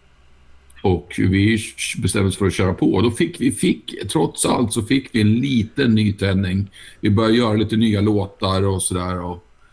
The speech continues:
vi, jag minns att vi gjorde ett, ett grymt bra gig då, november nittiotvå, hemma i Nyköping på Folkets hus. Det var ju tvåtusen pers. Det var helt smäckfullt och sådär. Och vi var några band, lokala band som lirade. Och, eh,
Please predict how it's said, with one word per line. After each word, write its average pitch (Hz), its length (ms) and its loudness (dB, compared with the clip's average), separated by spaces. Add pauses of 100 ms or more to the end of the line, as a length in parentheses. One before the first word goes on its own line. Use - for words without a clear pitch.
(140)
vi, - 120 -6
jag 110 140 0
minns 127 220 2
att 113 120 -8
vi 127 120 2
gjorde 131 280 0
ett, - 300 -8
ett 101 200 -6
grymt 101 500 0
bra 101 140 0
gig 107 400 0
då, 98 60 -2
november 98 520 0
nittiotvå, 98 720 -2 (680)
hemma 98 220 2
i - 20 2
Nyköping 98 640 0
på 85 100 -4
Folkets 101 420 0
hus. 117 240 0
Det - 60 -10
var 98 80 0
ju 107 100 0
tvåtusen 98 520 -2
pers. - 280 -4
Det - 80 -12
var 98 60 0
helt 101 160 -2
smäckfullt - 920 -2
och - 80 -10
sådär. 85 300 -4
Och 90 60 0
vi 90 40 0
var 92 180 2
några 90 140 0
band, 87 380 -2
lokala 92 400 0
band 82 280 -2
som 92 160 0
lirade. 85 380 -2 (2000)
Och, 107 440 0
eh, 98 680 2